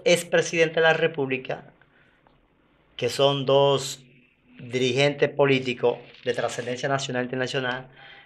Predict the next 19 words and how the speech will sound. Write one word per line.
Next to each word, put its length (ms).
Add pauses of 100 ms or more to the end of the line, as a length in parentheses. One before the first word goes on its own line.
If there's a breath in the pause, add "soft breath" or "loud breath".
(220 loud breath)
que 140
fueron 300
el 80
profesor 360
Juan 280
Bosch 540
y 120
el 100
doctor 280
Joaquín 260
Balaguer, 540
que 160
anteriormente 680
a 40
ese 160
listado, 500
a 80
esos 320
años, 320